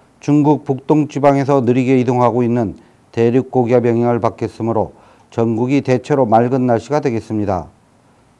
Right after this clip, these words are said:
팔백오십 헥타파스칼 일기도를 보면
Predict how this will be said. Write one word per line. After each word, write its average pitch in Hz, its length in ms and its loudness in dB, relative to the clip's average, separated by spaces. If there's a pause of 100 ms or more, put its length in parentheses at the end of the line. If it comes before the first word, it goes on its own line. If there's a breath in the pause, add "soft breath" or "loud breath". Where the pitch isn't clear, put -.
팔백오십 165 720 6
헥타파스칼 160 920 2 (360 soft breath)
일기도를 143 440 4
보면 131 380 2